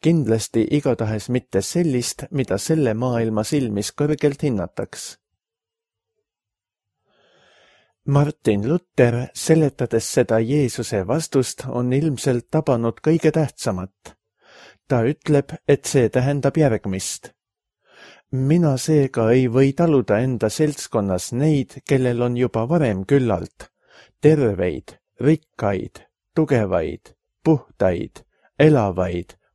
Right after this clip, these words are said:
vagasid ja kõigega toimetulejaid. Sellistel ei ole minust mingit kasu ega ole neil saada minult midagi.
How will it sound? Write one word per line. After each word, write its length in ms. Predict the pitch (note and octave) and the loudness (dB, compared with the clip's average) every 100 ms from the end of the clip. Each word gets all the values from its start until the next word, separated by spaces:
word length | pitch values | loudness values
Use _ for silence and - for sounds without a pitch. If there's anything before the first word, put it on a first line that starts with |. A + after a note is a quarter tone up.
| - | -4
vagasid 680 | B2 D3 D3+ C3 C3+ - - _ _ _ - | -2 2 0 0 -2 -4 -12 _ _ _ -4
ja 240 | C#3 B2 G#2 | 0 2 2
kõigega 440 | - D3 D3 C#3 C#3 | 2 2 2 -2 0
toimetulejaid. 1000 | D3+ A#2+ G#2+ A2+ G2 G2 F#2+ F#2 F#2 _ _ _ _ _ _ _ _ - - - _ | 2 2 0 2 2 2 0 -2 -8 _ _ _ _ _ _ _ _ -20 -20 -20 _
Sellistel 680 | - D3 D#3+ D#3 - - A#2+ | -4 2 4 2 0 -2 0
ei 200 | B2 B2 | 2 2
ole 200 | B2+ B2+ | 2 0
minust 440 | B2 C3+ A#2+ - D#3 | -2 -2 -2 -4 0
mingit 500 | F3+ C#3 G#2 G#2+ - | 0 0 -2 -4 -4
kasu 460 | D3+ - C3 A#2 A#2 - | -6 2 2 2 -6 -2
ega 240 | C#3 B2 B2 | -2 0 0
ole 240 | C3+ A#2 | 0 0
neil 300 | A#2+ A#2 G#2+ | 0 0 0
saada 400 | - D3+ C#3 C3+ | -2 0 0 0
minult 400 | C3+ C#3+ D3+ - | -2 0 -2 -2
midagi. 520 | C#3+ C3+ F#2+ - D#2+ | -4 0 -2 -2 -8